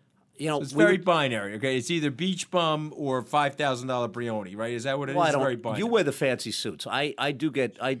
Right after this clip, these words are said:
Speaker 1: I, I don't wear the very expensive suits, but yes, I, I am more comfortable, believe it or not,
Speaker 2: I do wear
Speaker 1: in
Speaker 2: the
Speaker 1: the be-,
Speaker 2: fancy
Speaker 1: in the
Speaker 2: suits
Speaker 1: beach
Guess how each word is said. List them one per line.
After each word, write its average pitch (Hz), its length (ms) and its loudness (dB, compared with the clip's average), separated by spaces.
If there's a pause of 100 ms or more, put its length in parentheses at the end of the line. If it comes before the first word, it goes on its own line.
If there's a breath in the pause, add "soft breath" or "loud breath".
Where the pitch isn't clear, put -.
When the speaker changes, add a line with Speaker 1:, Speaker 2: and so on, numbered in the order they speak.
Speaker 1:
I, 135 240 0
I 139 120 -2
don't 147 120 -2
wear 131 140 0
the 113 300 -2
very 113 240 0
expensive 113 440 -6
suits, 123 280 -4
but 120 160 -6
yes, 117 320 -4
I, 190 360 0
I 160 200 0
am 226 140 0
more 156 200 -2
comfortable, 110 480 -6
believe 98 300 -6
it 95 40 -8
or 95 60 -6
not, 101 280 -2
Speaker 2:
I 151 80 -4
do 196 180 -4
wear 170 140 4
Speaker 1:
in 147 60 4
Speaker 2:
the 139 60 2
Speaker 1:
the - 60 -10
be-, 143 120 2
Speaker 2:
fancy 123 200 -2
Speaker 1:
in 123 80 0
the 123 80 2
Speaker 2:
suits 120 40 -2
Speaker 1:
beach 127 160 2